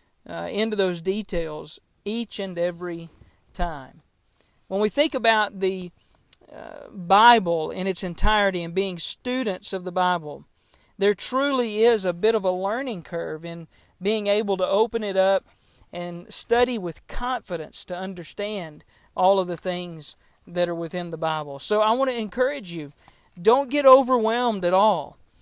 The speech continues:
uh, but take your time, open it up, listen to this again. Uh,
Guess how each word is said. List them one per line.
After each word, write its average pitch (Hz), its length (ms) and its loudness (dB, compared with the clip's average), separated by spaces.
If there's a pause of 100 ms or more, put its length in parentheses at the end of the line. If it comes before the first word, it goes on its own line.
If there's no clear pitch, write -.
(300)
uh, 185 100 -8
but 196 220 0
take 262 280 6
your 285 120 -8
time, 175 560 -2
open 247 400 0
it 220 120 -2
up, 175 340 0 (100)
listen 254 460 0
to 277 120 -10
this 240 260 -4
again. 185 640 -8 (580)
Uh, 180 380 -8